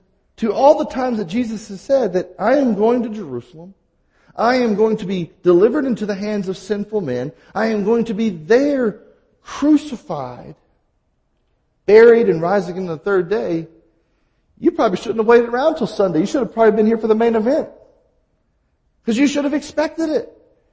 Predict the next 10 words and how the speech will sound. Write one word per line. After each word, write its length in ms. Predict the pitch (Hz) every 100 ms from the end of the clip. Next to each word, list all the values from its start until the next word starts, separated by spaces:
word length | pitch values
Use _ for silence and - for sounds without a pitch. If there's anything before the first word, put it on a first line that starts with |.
| _ _ _ _ -
And 140 | 233
they're 160 | 285 285
remembering 520 | 277 302 330 320 285
and 80 | 233
recalling, 680 | 220 240 311 381 254 196
"Wow, 320 | 247 311 311 262
yes, 500 | 285 302 285 - - - _ _ _ _ _ _ _ _ _ _ _ -
that 160 | 247 285
is 160 | -
true. 540 | - 285 311 302 185